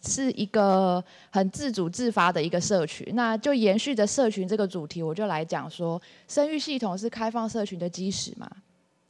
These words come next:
对，那，呃，去年年初我跳进了一个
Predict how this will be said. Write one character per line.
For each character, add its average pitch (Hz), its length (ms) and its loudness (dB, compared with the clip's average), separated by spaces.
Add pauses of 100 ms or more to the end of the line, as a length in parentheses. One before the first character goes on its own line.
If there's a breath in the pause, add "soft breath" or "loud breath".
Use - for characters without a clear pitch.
对， - 140 -10 (520 soft breath)
那， 214 560 -2
呃， 180 280 2
去 349 140 0
年 262 160 2
年 214 180 2
初 226 360 2
我 170 280 6
跳 254 240 6
进 262 160 2
了 208 80 2
一 165 100 0
个 175 360 4